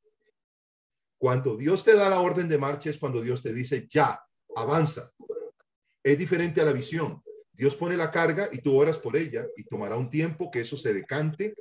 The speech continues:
o eso se aclare o camines en ella, etcétera, o se den las oportunidades o herramientas necesarias, ¿cierto?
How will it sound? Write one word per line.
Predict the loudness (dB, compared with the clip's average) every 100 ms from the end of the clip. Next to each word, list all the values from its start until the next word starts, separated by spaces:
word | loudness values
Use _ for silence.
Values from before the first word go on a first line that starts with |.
| -20 -14
o | -2 -2
eso | -2 -2
se | -4
aclare | -2 0 0 0 -2 -10 -14 -10
o | -8
camines | -6 -4 -4 -4 -4
en | -2
ella, | -2 -2 -4 -6
etcétera, | -12 -6 -6 -4 -6
o |
se | -2 -2
den | -2
las | -2
oportunidades | -4 -6 -8 -6 -4 -2
o | -2
herramientas | -2 -4 -6 -4
necesarias, | -6 -8 -6 -4 -4 -8 -16 -20 _ -12
¿cierto? | -2 -2 -2